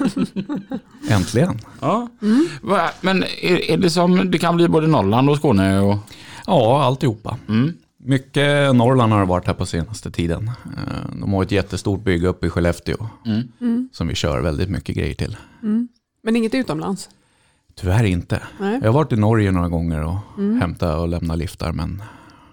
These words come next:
Speaker 1: det är, tyvärr, jag skulle gärna se att det blir mera.
Speaker 3: Mm.
Speaker 2: Mm. Alltså, j-, jag får gärna säga det. Jag var uppe i Luleå nu denna veckan.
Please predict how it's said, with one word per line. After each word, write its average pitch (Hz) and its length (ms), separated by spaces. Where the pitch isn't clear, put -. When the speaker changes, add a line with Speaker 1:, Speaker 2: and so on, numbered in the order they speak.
Speaker 1:
det - 100
är, 117 140
tyvärr, 175 320
jag 156 380
skulle 147 200
gärna 147 240
se 135 180
att 104 140
det 101 60
blir 92 120
mera. 95 340
Speaker 3:
Mm. 208 160
Speaker 2:
Mm. 190 200
Alltså, 185 240
j-, 175 260
jag 180 220
får 185 80
gärna 233 200
säga 123 580
det. 117 280
Jag 156 180
var 160 120
uppe 190 220
i 104 160
Luleå 101 440
nu 151 140
denna 98 240
veckan. - 400